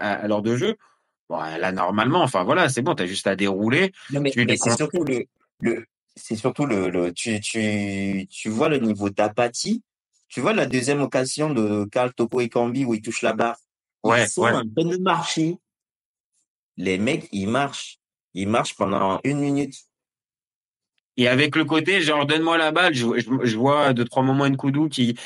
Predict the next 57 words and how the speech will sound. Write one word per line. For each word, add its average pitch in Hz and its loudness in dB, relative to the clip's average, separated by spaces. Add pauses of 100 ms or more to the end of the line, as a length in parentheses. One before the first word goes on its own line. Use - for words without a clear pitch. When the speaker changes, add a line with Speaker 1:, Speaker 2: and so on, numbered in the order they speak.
(200)
Speaker 1:
qui 135 2
appelle, 135 2
qui 117 0
appelle 147 2
le 147 4
ballon, 156 2
mais 127 4
arrêtez. 143 2 (420)
Et, 92 -2
euh, 98 0
enfin, 101 0
je 98 -2
sais 117 -2
pas, 151 2
dans, 107 2
dans 104 0
Speaker 2:
Il 123 0
y - 2
a 123 0
pas 143 -2
de 143 -2
mouvement. 202 0 (220)
Mais 113 2
là, 127 2
les, 117 0
là, 135 0
Speaker 1:
Eh, - -2
Speaker 2:
c'est 135 0
Speaker 1:
j'ai - 2
pas 151 4
été 143 2
joueur 135 4
pro, 190 4
j'ai 127 2
pas 131 2
été 131 2
joueur 135 0
pro, 190 0
mais, 117 2
euh, 110 2
si 113 -2
t'as, 120 2
si 127 -2
tu, - -8
si, - -4
si 135 -2
tu 135 -4
fais 151 0
qu'appeler 147 2
le 139 0
ballon, 139 2
arrêter 131 4
et 110 0
que 113 -2
tu 113 -4
bouges 107 -2
jamais, 143 2